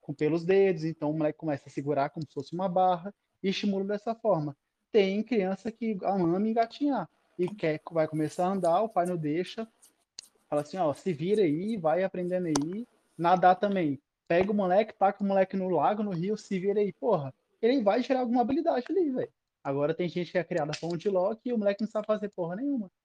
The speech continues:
porque não foi estimulado desde pequeno. Essa é uma realidade. Isso, pra mim, é evolução.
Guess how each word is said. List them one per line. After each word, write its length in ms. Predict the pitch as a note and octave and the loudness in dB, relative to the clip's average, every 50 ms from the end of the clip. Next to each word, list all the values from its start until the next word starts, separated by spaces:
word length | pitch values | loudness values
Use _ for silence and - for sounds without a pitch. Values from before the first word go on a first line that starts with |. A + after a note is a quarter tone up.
| _ _ _ _ _ _ _ | _ _ _ _ _ _ _
porque 240 | D#3 C#3 - E3 D#3+ | -6 -4 -2 -2 -2
não 80 | D#3+ D3+ | -4 -2
foi 160 | - D#3 D3 | -2 -2 -2
estimulado 460 | C#3+ - E3+ E3+ F3 F3+ E3+ E3 E3 | -2 -4 -4 -4 -2 -2 -2 -2 -2
desde 180 | D#3 D3+ D3 - | -4 -6 -6 -6
pequeno. 360 | - F#3+ - - D4+ G3 F3 - _ _ _ _ _ _ | -10 -10 -8 -8 -8 -10 -10 -10 _ _ _ _ _ _
Essa 220 | C#3 C3+ B2+ - E3 | -8 -8 -6 -6 -8
é 20 | |
uma 100 | F3 E3+ | -6 -6
realidade. 420 | E3+ F3 G#3 A3 G3 F3+ D#3 - - | -4 -4 -2 0 0 0 -2 -2 -4
Isso, 260 | E3 G3+ B3 A#3 - | -2 -2 -2 -2 -2
pra 140 | - B3 A3+ | -2 -2 0
mim, 380 | G3 F#3 F#3+ A3 B3+ C#4 C#4 - _ _ _ _ | 0 0 0 2 2 0 0 -2 _ _ _ _
é 360 | - D#3 E3 G3 A#3+ - - | 0 2 4 4 2 2 0
evolução. 640 | F#3 D#3 E3 F#3+ C4 C#4+ - - - A3 F#3 F3 | -2 0 0 -2 -2 -2 -6 -4 -2 -2 -2 -2